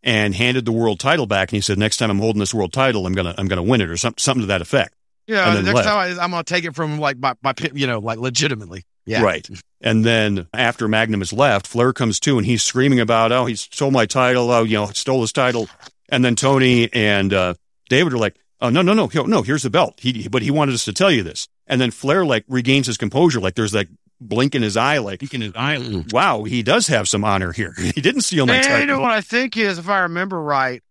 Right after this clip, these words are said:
Speaker 2: I remember Magnum, I think he opened that w-, when he hands the belt back to David Crockett or Tony Schiavone, I can't remember which one he handed it to.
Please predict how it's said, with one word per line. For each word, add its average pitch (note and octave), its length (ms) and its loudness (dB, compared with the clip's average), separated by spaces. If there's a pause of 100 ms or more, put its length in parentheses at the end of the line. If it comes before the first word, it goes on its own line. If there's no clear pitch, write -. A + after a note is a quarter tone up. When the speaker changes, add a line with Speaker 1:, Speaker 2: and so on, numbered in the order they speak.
(300)
Speaker 2:
I F3+ 120 2
remember F#3+ 440 -4
Magnum, E3+ 420 -2
I D3+ 80 -2
think G#3 240 -6
he F3 200 -6
opened F3+ 360 -2
that D3+ 120 2
w-, C#3+ 180 -10
when D#3 120 -4
he D3 80 -4
hands F3+ 360 -2
the D3+ 80 -10
belt D#3+ 280 -2
back D3 180 0
to A#2 80 -14
David A#2+ 300 -4
Crockett D3+ 500 -4
or A#2+ 120 -10
Tony C#3 300 -2
Schiavone, A#2 260 -2
I A2+ 40 2
can't A#2+ 100 -2
remember C3+ 120 -4
which A2+ 120 -10
one A2 60 -6
he G#2 60 -4
handed G2 180 -6 (100)
it E2 40 -8
to. C#2+ 80 -10